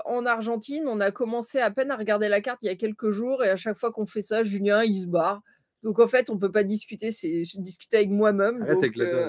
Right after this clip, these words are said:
Speaker 2: table. Oui, il y a des
Speaker 1: <laughs> je
Speaker 2: magasins de
Speaker 1: sais
Speaker 2: pêche,
Speaker 1: pas.
Speaker 2: ouais. Des petits magasins, des petits kioscos, hein. Quelle assurance santé avez-vous ? Alors, pour l'Argentine, on a arrêté l'assurance santé parce que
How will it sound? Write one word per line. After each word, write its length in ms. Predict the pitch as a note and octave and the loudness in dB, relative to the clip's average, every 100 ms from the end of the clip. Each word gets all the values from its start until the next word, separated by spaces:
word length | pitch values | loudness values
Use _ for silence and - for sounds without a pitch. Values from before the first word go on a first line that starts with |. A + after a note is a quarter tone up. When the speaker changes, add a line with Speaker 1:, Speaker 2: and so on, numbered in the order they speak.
| E3 | 0
Speaker 2:
table. 100 | D#4+ - - - - D3 | -2 -6 -16 -20 -2 6
Oui, 100 | F3 | 6
il 20 | |
y 20 | |
a 40 | D#3+ | 6
des 80 | |
Speaker 1:
<laughs> 20 | D3+ | 4
je 40 | |
Speaker 2:
magasins 340 | D#3 D#3 D#3 | 6 6 6
de 60 | D#3+ | 4
Speaker 1:
sais 60 | G#3 | 8
Speaker 2:
pêche, 260 | E3 F3+ | 8 8
Speaker 1:
pas. 60 | C3 | 0
Speaker 2:
ouais. 140 | A2+ - _ _ _ _ - - _ _ _ | -4 -8 _ _ _ _ -20 -20 _ _ _
Des 180 | B2 C#3 | -10 -10
petits 220 | - F3+ | -10 -2
magasins, 600 | F3 E3+ E3+ D3+ C#3 B2+ | 2 6 6 6 2 2
des 100 | B2+ | -2
petits 200 | B2 E3+ | -4 -8
kioscos, 520 | E3 D#3+ D#3 - C3 A#2+ | 0 2 0 -2 -2 -2
hein. 180 | C3 C#3 _ _ _ _ _ _ _ _ _ _ _ _ _ _ _ _ _ _ _ _ | -6 -14 _ _ _ _ _ _ _ _ _ _ _ _ _ _ _ _ _ _ _ _
Quelle 160 | G3 G#3+ | 8 10
assurance 400 | F3 G#3+ A3+ - | 10 6 6 4
santé 240 | A3 A3 | 4 6
avez-vous ? 480 | G#3+ A3+ G#3+ A3 F#3 - | 6 6 4 2 0 0
Alors, 260 | D#3 D#3+ | 2 2
pour 140 | F3+ F#3+ | 2 4
l'Argentine, 720 | F3+ F#3 E3+ G#3+ A3+ A3 - | 4 2 -2 2 2 2 -2
on 180 | D#3+ D#3+ | -2 0
a 40 | |
arrêté 460 | D#3+ E3 F#3 F3+ G3 | 2 2 0 0 0
l'assurance 420 | F3+ - E3+ E3 | 0 0 -4 -2
santé 300 | F3 E3+ F#3 | -6 -2 -2
parce 220 | F3 D#3+ | -2 -6
que 420 | - C#3+ D3 D3 | -6 -6 -4 -6